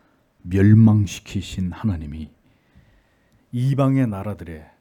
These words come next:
하나님을 향한 오랜 시간 동안의 패역과 강팍과 불순종에 대해서는 어떻게 하실까요?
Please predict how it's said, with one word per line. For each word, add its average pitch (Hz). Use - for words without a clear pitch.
하나님을 117
향한 101
오랜 113
시간 107
동안의 95
패역과 110
강팍과 98
불순종에 98
대해서는 85
어떻게 -
하실까요? 90